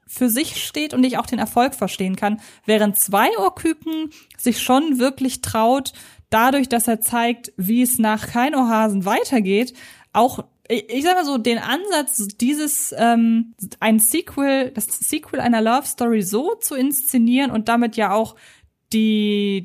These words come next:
Glaubhaftigkeit des ersten Teils ein Stück weit zu hinterfragen. Ich glaube, das war somit die letzte mutige Entscheidung, die Till Schweiger in seinem Schaffen irgendwie gemacht hat.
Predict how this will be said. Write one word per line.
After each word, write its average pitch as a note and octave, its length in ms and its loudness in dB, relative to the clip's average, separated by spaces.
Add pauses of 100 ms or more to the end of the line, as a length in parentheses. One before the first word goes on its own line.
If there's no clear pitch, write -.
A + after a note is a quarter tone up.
Glaubhaftigkeit A3 880 0
des F#3 80 -6
ersten F#3+ 360 -4
Teils F#3+ 300 -2
ein F#3 120 -4
Stück G#3+ 260 -6
weit G3+ 160 -2
zu - 100 -6
hinterfragen. A3+ 640 -2 (260)
Ich - 60 -20
glaube, C4+ 180 2
das D#4 160 0
war B3+ 140 4
somit B3 380 2
die A3+ 100 0
letzte - 400 0
mutige A3+ 520 2
Entscheidung, F#3+ 540 -2
die F#3+ 140 -6
Till G#3 180 -4
Schweiger F#3+ 440 -2
in F3 140 -4
seinem E3+ 220 -4
Schaffen F3+ 400 -10
irgendwie F3 300 -4
gemacht F#3 320 -4
hat. E3+ 140 -6